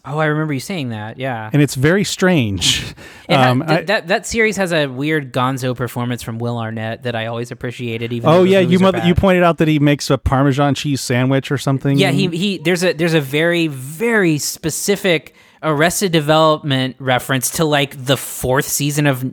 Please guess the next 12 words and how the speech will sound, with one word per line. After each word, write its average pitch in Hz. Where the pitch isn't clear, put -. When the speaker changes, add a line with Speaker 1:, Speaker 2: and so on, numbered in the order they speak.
Speaker 1:
Arrested 131
Development 127
that 139
was 127
on 120
Netflix 143
that 127
nobody 135
<laughs> 127
liked, 180
<laughs> -
where, 175